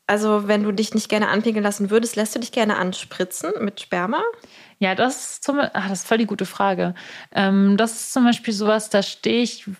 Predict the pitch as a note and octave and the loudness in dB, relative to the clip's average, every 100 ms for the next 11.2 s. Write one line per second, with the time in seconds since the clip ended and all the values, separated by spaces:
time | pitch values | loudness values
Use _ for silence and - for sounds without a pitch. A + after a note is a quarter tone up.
0 | - G3+ G3 G3+ G3 F#3+ _ - - A#3+ | -2 0 2 4 4 2 _ -6 2 2
1 | A#3 G3+ - - F#3+ F#3 F3 E3 F#3 G#3+ | 4 0 0 0 2 2 2 2 4 4
2 | C#4 G#3+ F#3 F#3+ G3+ G#3+ G3 F#3 F3+ F3 | 4 2 0 2 4 6 6 4 4 0
3 | - - G#3+ A#3+ C4 B3+ B3+ B3+ - G3 | -2 0 2 2 2 4 6 4 2 0
4 | F#3+ F3+ F#3 A#3+ C4+ A#3+ A3 A3 A3 A3 | 2 0 0 0 2 0 4 4 4 2
5 | - _ _ _ _ _ - F#3 F#3 F3 | -4 _ _ _ _ _ 2 4 4 0
6 | F3 - - G3 E4 - _ - G#3 A3+ | -2 -2 2 2 0 -6 _ 4 6 6
7 | B3 F3 F3 F3+ - F3+ F3+ E3 F3 E3+ | 4 0 0 -6 -4 -4 -4 0 0 0
8 | - _ F#3+ G#3 G#3+ A#3+ C4 - F3+ F3+ | -4 _ 4 6 6 6 4 4 2 2
9 | F#3 F3 F3 F3 F3 - _ - G3+ - | 0 2 2 2 0 -4 _ 0 0 2
10 | G3 F#3 F#3 F#3 - F#3 F#3+ F3+ A3 A3+ | 2 4 4 2 2 0 0 4 4 6
11 | A3+ | 6